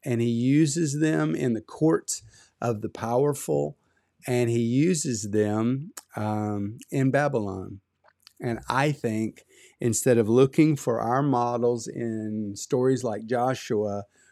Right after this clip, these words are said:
where we're gonna take this city and take our town for Jesus, and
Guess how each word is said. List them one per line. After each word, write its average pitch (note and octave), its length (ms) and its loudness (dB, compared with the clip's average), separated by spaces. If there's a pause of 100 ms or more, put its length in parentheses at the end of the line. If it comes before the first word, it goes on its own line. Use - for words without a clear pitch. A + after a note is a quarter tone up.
(120)
where B2 120 2
we're B2 160 4
gonna G#2+ 220 0
take - 460 -6
this B2 240 0
city B2 400 0
and F2+ 220 -6
take C3 300 -6
our A#2 220 -2
town A#2+ 420 -10
for - 140 -14
Jesus, A2+ 760 -4
and F#2+ 160 -10